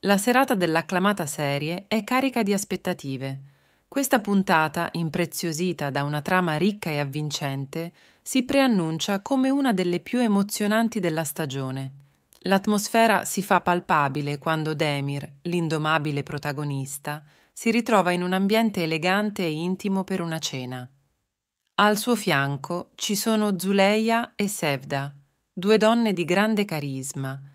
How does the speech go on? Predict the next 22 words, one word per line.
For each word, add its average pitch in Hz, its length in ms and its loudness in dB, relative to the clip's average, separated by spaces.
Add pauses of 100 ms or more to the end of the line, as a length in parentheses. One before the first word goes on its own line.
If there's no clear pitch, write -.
(160)
ma 185 180 2
con 202 220 2
destini 196 500 0
intrecciati 180 800 -2
in 160 100 -4
maniere 170 420 -2
diverse. 135 760 -6 (680)
Mentre 202 320 4
i 196 100 4
piatti 214 340 2
vengono 160 380 -2
serviti 147 840 -8
e 151 160 -6
il 147 140 -4
vino 165 260 -4
versa 151 360 -4
le 151 100 -6
sue 165 160 -8
sfumature 160 720 -6
rubino 156 420 -6
nei 147 200 -6
calici, 147 720 -8